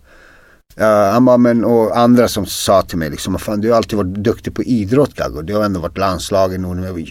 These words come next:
Ska du inte göra något?" Och då beslutade jag mig för att börja plugga.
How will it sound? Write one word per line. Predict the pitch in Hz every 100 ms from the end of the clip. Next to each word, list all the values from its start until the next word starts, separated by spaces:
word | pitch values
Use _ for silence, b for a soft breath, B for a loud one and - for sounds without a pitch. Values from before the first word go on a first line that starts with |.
| -
Ska | -
du | 113
inte | -
göra | 123 127
något?" | 127 65 - _ B B B B
Och | -
då | 139
beslutade | 139 113 127 - 123 117 123
jag |
mig | 101
för | 98
att | 95
börja | 95 92
plugga. | - 95 90 107 104